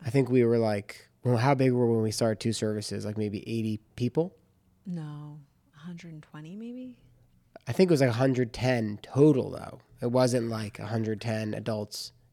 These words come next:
Speaker 1: and then kids.
Speaker 2: We were not that big
Speaker 1: Because our
Speaker 2: because
Speaker 1: other unit could only fit eighty-eight people at capacity.
Speaker 2: Oh, that was in the first unit, but then we expanded to the second
Speaker 1: Oh,
Speaker 2: and
Speaker 1: and
Speaker 2: we could
Speaker 1: then we
Speaker 2: seat
Speaker 1: went to
Speaker 2: a hundred and sixty in there.
Speaker 1: Yeah,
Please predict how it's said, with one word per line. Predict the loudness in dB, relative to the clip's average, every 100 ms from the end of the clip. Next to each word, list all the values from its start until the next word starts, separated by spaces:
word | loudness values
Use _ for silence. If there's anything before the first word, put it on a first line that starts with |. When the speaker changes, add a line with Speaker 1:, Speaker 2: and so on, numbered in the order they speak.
| -10
Speaker 1:
and | -8
then | -6
kids. | -6 -6 -6 -12 -12
Speaker 2:
We | -12
were | -10
not | -10 -10 -10
that | -10 -12 -10
big | -12 -12 -14 -4
Speaker 1:
Because | 2 4 4
our | 6
Speaker 2:
because | 6
Speaker 1:
other | 8 6
unit | 6 6 6 4 0
could | 2
only | 4 4 2
fit | 2 4 4 2
eighty-eight | 2 4 2 0 -2
people | -4 -4 -8 -12 -20 -20 _ _ _
at | -8 -8
capacity. | -4 -2 -2 -4 -10 -14 -20 _ _ -4
Speaker 2:
Oh, |
that | 0 2
was | 0
in |
the | -4
first | -4 -4 -4 -6
unit, | -8 -8 -10
but | -10
then | -8 -6
we | -6
expanded | -6 -6 -6 -6
to | -8
the |
second | -8 -8 -4 2
Speaker 1:
Oh, | 4
Speaker 2:
and |
Speaker 1:
and |
Speaker 2:
we | 4
could | 4
Speaker 1:
then | 4 6
we | 6
Speaker 2:
seat | 4
Speaker 1:
went |
to | 4
Speaker 2:
a |
hundred | 0 -2 -4
and | -6
sixty | -6 -10 -8 -10
in | -10
there. | -14 -16 -18 -16 -4
Speaker 1:
Yeah, | 0 2 2